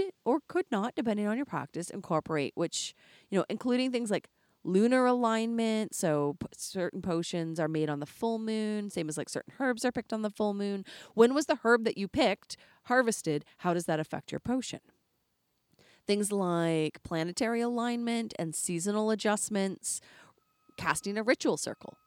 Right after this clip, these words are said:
Often, I think that's the most common one that I've seen, is that if you're truly going to sit down and make a potion with magical intent, you should make that inside of a ritual circle, even if it's just casting a circle inside your kitchen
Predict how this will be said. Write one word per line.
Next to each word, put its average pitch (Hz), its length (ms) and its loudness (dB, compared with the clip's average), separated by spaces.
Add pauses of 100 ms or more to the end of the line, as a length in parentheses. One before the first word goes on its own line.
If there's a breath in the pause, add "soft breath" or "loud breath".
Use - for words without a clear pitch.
Often, 196 360 4
I 220 80 4
think 208 220 0
that's 208 180 4
the 349 80 2
most 330 180 2
common 220 260 4
one 202 120 0
that 175 120 4
I've 160 120 2
seen, 180 500 0 (300 loud breath)
is 190 100 0
that 214 100 6
if 190 100 2
you're 202 140 2
truly 214 300 2
going 233 140 2
to 226 60 -2
sit - 180 -2
down 185 180 2
and 180 80 0
make 175 260 2
a 165 120 2 (120)
potion 208 680 2 (260 loud breath)
with 175 120 -4
magical 180 440 0
intent, 175 480 -2
you 190 120 -4
should 190 180 -2
make 175 200 -2
that 214 160 0
inside 175 420 -2
of 165 80 -4
a 160 80 0
ritual 175 340 -2
circle, 226 400 0 (240 loud breath)
even 277 220 2
if 339 100 -2
it's - 160 -4
just 202 420 0
casting 202 680 -4
a 190 60 -4
circle 185 360 -2
inside 170 380 -4
your 156 100 -4
kitchen - 420 -8